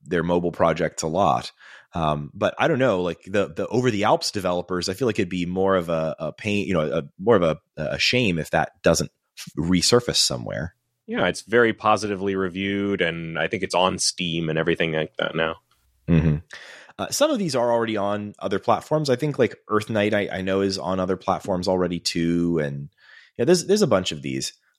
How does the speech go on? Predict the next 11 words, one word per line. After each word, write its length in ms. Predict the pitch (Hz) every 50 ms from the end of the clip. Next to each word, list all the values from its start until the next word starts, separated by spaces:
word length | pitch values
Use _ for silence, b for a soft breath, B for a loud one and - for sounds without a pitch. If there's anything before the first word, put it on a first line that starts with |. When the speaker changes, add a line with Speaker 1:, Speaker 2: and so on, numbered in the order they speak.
| -
Speaker 1:
um, 320 | 73 80 76 73 73 64 53
that 140 | - 82
have, 220 | 80 80 78 - - _ -
uh, 160 | 76 78 64
Spidersaurus. 1000 | - - - - 117 117 113 110 - - - 85 90 101 123 139 - - - - - -
Actually, 240 | - - - - 135
that's 180 | 135 170 175 -
one 300 | 196 190 185 190 165 - -
from, 340 | - - 135 131 131 123
um, 440 | 117 117 117 117 117 117 113 113 113 _ _ _ _ _
uh, 260 | - - 104 107 107